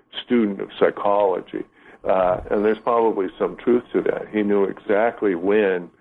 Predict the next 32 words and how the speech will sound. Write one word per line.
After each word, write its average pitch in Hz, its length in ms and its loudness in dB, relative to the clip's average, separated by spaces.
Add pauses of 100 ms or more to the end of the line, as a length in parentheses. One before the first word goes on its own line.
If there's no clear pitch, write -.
(320)
uh, 90 380 2 (180)
he 107 140 6
could 101 380 2
unnerve 92 600 0
another 87 400 0
player 85 480 -2
by 82 480 0 (220)
attacking 95 580 0
in 101 240 -10
some - 160 -2
ways, - 300 -10 (220)
you - 80 -12
know, - 640 -4
um, - 360 -2 (240)
taking 113 340 2
an 95 100 0
extra 90 360 -2
base 87 520 0
or, 95 400 0 (400)
uh, 87 500 0 (220)
uh, 53 420 2 (100)
you 95 120 2
know, 85 280 0
acting 95 420 0
aggressive 90 600 0
in 87 260 -4
some 82 300 2
form 82 300 0
or - 120 -6
another. - 520 -10 (100)
Uh, - 240 -2 (680)
so, 101 360 0